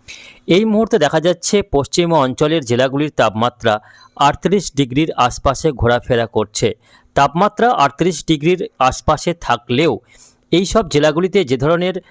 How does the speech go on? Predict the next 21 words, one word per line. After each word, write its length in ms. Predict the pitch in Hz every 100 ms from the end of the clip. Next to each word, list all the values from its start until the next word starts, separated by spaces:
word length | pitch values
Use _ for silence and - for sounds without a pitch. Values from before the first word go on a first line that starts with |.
| _ _ -
আর্দ্রতাকর 680 | 127 113 170 185 180 180 180
অস্বস্তি 580 | 117 - - 175 - 190
রয়েছে, 400 | 131 147 190 175
তাতে 300 | 117 143 151 160 - _ - _ 123
মনে 200 | 135 165
হচ্ছে 400 | 175 - - 202
তাপমাত্রা 640 | 151 123 135 156 - 185
এই 220 | 180 147 143
মুহূর্তে 360 | 165 170 190
পঁয়তাল্লিশ 640 | - 143 156 151 190 196 -
থেকে 320 | 196 170 120 - _ _ -
ছেচল্লিশ 520 | - 180 202 185 156
ডিগ্রির 300 | 165 131 160
আশপাশে 440 | 131 123 - 123 170
ঘোরাফেরা 420 | 127 117 123 117
করছে। 320 | - 113 - 117
অর্থাৎ 400 | 147 - 220 220 - - - _ -
তাপমাত্রা 560 | 151 151 190 208 226 233
আটত্রিশ 460 | 156 151 170 180 147
ডিগ্রি 280 | 185 156 190
থাকলেও 420 | 151 131 156